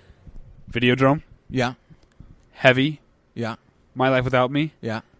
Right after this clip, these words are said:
Speaker 1: She can't seem to make a bad decision when it comes to, she doesn't act, you know, very often. But when she does show up in a movie,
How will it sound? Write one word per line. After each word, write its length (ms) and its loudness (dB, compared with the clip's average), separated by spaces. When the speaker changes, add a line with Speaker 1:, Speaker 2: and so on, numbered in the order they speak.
Speaker 1:
She 140 -6
can't 200 0
seem 100 0
to 60 -4
make 160 2
a 40 -2
bad 160 6
decision 480 0
when 140 -2
it 40 -2
comes 200 -2
to, 60 -20
she 120 2
doesn't 180 4
act, 360 2
you 100 2
know, 200 0
very 200 6
often. 380 4
But 120 -6
when 80 -4
she 120 -2
does 160 6
show 140 4
up 80 0
in 80 -2
a 40 -2
movie, 400 2